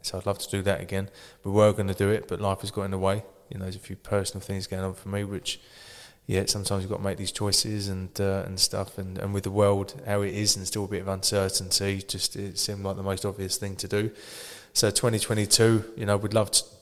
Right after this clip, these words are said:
to go around the world delivering these, uh, experiences.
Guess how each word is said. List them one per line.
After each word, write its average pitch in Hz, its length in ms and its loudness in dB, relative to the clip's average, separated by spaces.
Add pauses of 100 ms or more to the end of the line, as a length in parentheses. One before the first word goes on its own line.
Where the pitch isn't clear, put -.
to 101 200 0
go 110 220 4
around 104 260 6
the 98 60 2
world 104 480 6 (140)
delivering 104 380 -2
these, 101 420 2 (220)
uh, 98 400 -4 (240)
experiences. 107 880 0